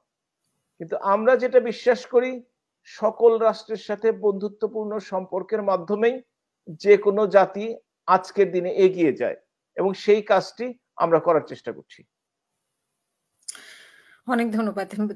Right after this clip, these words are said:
Speaker 2: তো ভারতের সাথে বন্ধুত্ব রাখতে পারবো আমরা, কিন্তু আমেরিকার সাথে কেন রাখতে পারবো না? আপনি যেটা বলেছেন যে বিএনপি অনেক দূরের দেশের সাথে বন্ধুত্ব, তো বন্ধুত্ব তো যদি আমাদের
Speaker 1: আমি
Speaker 2: পররাষ্ট্রনীতি
Speaker 1: আমেরিকার কথা বলি নাই, আমি বলেছিলাম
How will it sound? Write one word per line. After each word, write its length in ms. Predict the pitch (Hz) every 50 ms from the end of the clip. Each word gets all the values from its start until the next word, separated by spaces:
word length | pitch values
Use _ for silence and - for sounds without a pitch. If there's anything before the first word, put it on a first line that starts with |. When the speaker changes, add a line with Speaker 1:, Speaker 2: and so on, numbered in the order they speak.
| - -
Speaker 2:
তো 100 | 240 233
ভারতের 380 | 202 208 226 233 254 254 302
সাথে 240 | - - 311 302 311
বন্ধুত্ব 440 | 240 269 262 254 254 277 - - 269
রাখতে 320 | 262 254 240 - - 269
পারবো 260 | - 247 226 202 196 208
আমরা, 240 | 190 185 190 202
কিন্তু 260 | 208 - 220 208 226 226
আমেরিকার 440 | 214 214 208 214 220 233 226 262
সাথে 200 | 247 - 247 262
কেন 200 | 233 247 220 202 208
রাখতে 300 | 208 202 190 - 190 165
পারবো 280 | 175 175 165 165 170
না? 260 | 165 170 170 175 185 _ _ - - - _ -
আপনি 200 | 208 214 214 202
যেটা 200 | 220 220 226 208
বলেছেন 400 | 208 220 220 220 220 - 233 220
যে 120 | 220 220
বিএনপি 340 | 214 214 214 208 208 220 220
অনেক 340 | 202 196 202 208 214 196 185
দূরের 300 | 202 196 202 202 202 185 185 - - 214 208
দেশের 240 | 208 190 - 214 -
সাথে 240 | - 208 208 202
বন্ধুত্ব, 560 | 175 185 180 175 202 208 - 190 175 165 160 175 _ _
তো 140 | - 190 180 165 -
বন্ধুত্ব 360 | 208 220 220 240 240 233 262
তো 240 | 254 262 262 254 254 240
যদি 260 | 226 233 220 240 233
আমাদের 240 | 226 220 214 226 220
Speaker 1:
আমি 120 | - - -
Speaker 2:
পররাষ্ট্রনীতি 420 | 220 208 220 220 185 214 226 226
Speaker 1:
আমেরিকার 420 | 226 214 226 233 240 233 269 247 220
কথা 220 | 247 208 240 226
বলি 200 | 214 220 208 202
নাই, 220 | 180 165 127 110 - - _ _ _ _ _
আমি 180 | - 151 165
বলেছিলাম 460 | 185 196 208 214 202 214 220 233 220